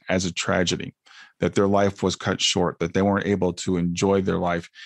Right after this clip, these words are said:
and that they should be here and enjoying all the great things about life. Well, there's a couple of things that's, that's actually kind of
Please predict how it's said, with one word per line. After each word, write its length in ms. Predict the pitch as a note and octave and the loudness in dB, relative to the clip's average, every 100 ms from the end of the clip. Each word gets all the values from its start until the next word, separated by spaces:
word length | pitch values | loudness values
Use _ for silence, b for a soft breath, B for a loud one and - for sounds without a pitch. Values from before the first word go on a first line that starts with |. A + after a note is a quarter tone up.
| B B | B B
and 120 | F#2+ | 0
that 100 | F2 | 2
they 120 | A2 | 2
should 280 | A2 A2+ F#2+ | 2 0 2
be 220 | G#2+ G#2+ | 2 2
here 280 | G2 G2 F#2 | 2 0 2
and 80 | F2 | 0
enjoying 360 | F2+ G2 G2+ | 2 2 2
all 100 | G2 | 0
the 80 | F#2+ | 0
great 240 | F#2 F2+ - | -2 -2 -2
things 220 | F2+ F2 | -4 -2
about 260 | F2 E2+ | -2 -2
life. 240 | F#2 F2 D#2+ - _ B B B B - | 0 -2 -4 -10 _ B B B B -8
Well, 100 | - | -2
there's 160 | F#2+ F#2 | 0 2
a 20 | |
couple 260 | D#3 C#3+ | 2 2
of 100 | B2 | 2
things 220 | C#3 G#2 G2+ | 4 2 2
that's, 300 | F#2 - - | 0 -2 -2
that's 160 | F#2 G#2+ | 0 2
actually 420 | F#2+ - F#2+ - | 2 2 -2 -2
kind 160 | - G2 | -2 0
of 160 | F2+ | 0